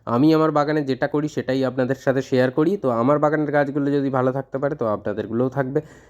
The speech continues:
এটা স্বাভাবিক বিষয়। তো বন্ধুরা, আজকে থাম্বনেল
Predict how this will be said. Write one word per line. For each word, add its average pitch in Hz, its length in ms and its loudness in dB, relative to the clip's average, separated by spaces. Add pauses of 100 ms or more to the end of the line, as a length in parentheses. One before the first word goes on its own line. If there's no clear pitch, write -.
(100)
এটা 143 140 0
স্বাভাবিক 156 460 2
বিষয়। 175 260 -2 (400)
তো 127 220 0
বন্ধুরা, 170 480 4
আজকে 131 260 -4
থাম্বনেল 135 500 -2